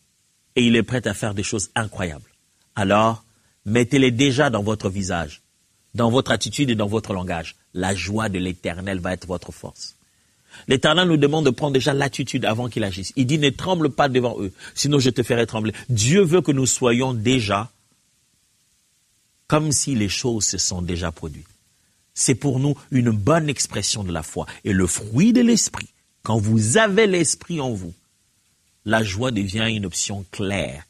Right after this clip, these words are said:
qu'il faut choisir définitivement en vous. C'est plus que le fait de sourire, c'est plutôt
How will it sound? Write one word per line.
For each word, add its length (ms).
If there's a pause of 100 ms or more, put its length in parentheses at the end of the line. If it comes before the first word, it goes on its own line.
(420)
qu'il 220
faut 180
choisir 520 (120)
définitivement 760 (260)
en 140
vous. 200 (360)
C'est 140
plus 260
que 80
le 100
fait 160
de 140
sourire, 500 (300)
c'est 160
plutôt 440